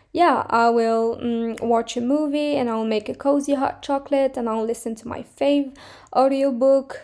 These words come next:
while cleaning my space, for example. You also have to do a little bit of, um, romanticizing, for example. A lot of us romanticize swimsuits during summer. We're so excited to get that cute bikini we're going to wear to the beach.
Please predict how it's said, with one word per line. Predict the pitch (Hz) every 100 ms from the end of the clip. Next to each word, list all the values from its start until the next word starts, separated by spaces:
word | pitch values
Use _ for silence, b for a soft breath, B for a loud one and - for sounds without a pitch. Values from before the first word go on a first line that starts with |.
| -
while | 240 233 233
cleaning | 233 269 262 262
my | 254
space, | 262 - 254 262 262
for | 247
example. | 247 254 254 254 240 247 254 254 B B -
You | 262
also | 320 339
have | 294 285 285
to | 240
do | 262
a | 262
little | 254 240
bit | -
of, | 240 226 - _ B B B
um, | - 226 226
romanticizing, | 220 233 240 233 - 254 262 262 269
for | 262
example. | 262 226 247 247 247 240 233
A | -
lot | 233 240
of | 240 -
us | 233 240 -
romanticize | 233 220 226 - 233 233 233
swimsuits | 285 285 285 285 277 285 - - _
during | 240 262 269 262
summer. | 262 247 240 247 277
We're | -
so | 220 - 247 277
excited | 269 - 240 240 240
to |
get | 226 214
that | 220 220 -
cute | - 254 240
bikini | 233 233 247 240 226 240 B B B
we're | 240
going | 220 220 226
to | 240
wear | 220 214
to | 233
the | 220
beach. | 220 262 262 262 - -